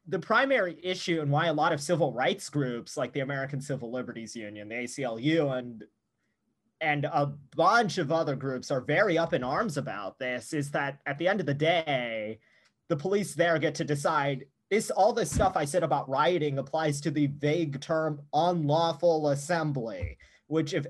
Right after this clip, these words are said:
any of you have ever been anywhere, know anyone who's ever been at a protest that has been declared an unlawful assembly or actually pay attention to this stuff,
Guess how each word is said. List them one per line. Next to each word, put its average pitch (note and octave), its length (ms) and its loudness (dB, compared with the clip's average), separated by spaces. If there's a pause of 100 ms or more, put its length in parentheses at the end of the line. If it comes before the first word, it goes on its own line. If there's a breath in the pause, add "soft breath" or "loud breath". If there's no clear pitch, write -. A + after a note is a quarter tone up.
any F#3 280 2
of F#3 140 2
you F#3+ 180 2
have D3+ 180 4 (180)
ever D3+ 380 0
been B2+ 240 -4
anywhere, A2+ 960 -2 (360)
know D3+ 200 4
anyone G#3+ 420 4
who's E3+ 240 4
ever C#3+ 460 2 (160)
been E3 260 4
at C#3 160 0
a C3 140 -2
protest D3 580 2
that D3 80 -2
has C3 180 -2
been C#3 160 0
declared C#3 440 -2
an C3+ 180 -4
unlawful C#3+ 720 2
assembly B2 580 -2
or B2+ 120 -2
actually C3+ 320 -4
pay B2+ 160 -4
attention D3 360 -8
to A2+ 100 -8
this G#2+ 260 -10
stuff, G2+ 560 -10